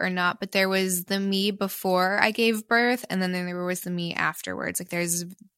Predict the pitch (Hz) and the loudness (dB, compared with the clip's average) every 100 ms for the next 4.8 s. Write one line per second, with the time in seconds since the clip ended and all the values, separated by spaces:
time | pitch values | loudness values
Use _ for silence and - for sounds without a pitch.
0 | _ _ _ - - _ _ - 208 190 | _ _ _ -20 -20 _ _ 0 2 4
1 | 196 214 214 214 214 196 190 - 196 190 | 6 6 8 6 6 4 -2 2 2 6
2 | 185 180 180 175 175 170 165 175 - _ | 4 4 2 2 2 2 0 -4 -18 _
3 | 180 - - 180 170 160 160 147 - - | -6 -2 0 2 2 -2 -2 -6 -10 -6
4 | 170 175 180 180 185 - - | -6 -2 -2 2 2 2 0